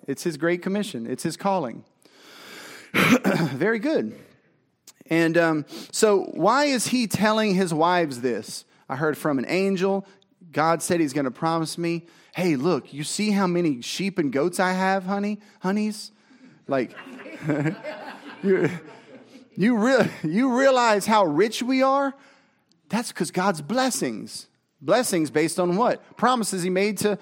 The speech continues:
my father and to his father. I'm in a covenant with God, and he's blessing me, and he's protecting me. He's always been protecting me. Laban can't touch me, right?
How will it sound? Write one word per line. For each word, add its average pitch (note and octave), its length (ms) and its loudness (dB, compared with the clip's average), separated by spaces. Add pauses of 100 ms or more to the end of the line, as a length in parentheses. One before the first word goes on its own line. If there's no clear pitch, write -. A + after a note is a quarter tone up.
(120)
my G3+ 180 2
father G3 360 2
and G3+ 80 0
to F#3+ 60 2
his B3+ 200 -2
father. A#2+ 400 -2 (360)
I'm B3+ 200 4
in C4 100 4
a D#3+ 60 0
covenant A3 460 2
with C#3+ 140 -2
God, F#3 520 0 (840)
and F3 260 0
he's A3+ 260 2
blessing D3 600 0
me, A#2 280 -8 (360)
and D3+ 120 2
he's A3+ 200 4
protecting D#3 840 -2
me. A2 300 -12 (300)
He's G#3+ 180 -2
always A3+ 340 2
been C3+ 160 0
protecting B2+ 580 -4
me. G#2 220 -10 (240)
Laban A#3+ 360 0
can't G#3+ 280 -4
touch D4 320 -4
me, - 240 -12 (540)
right? G3 240 -4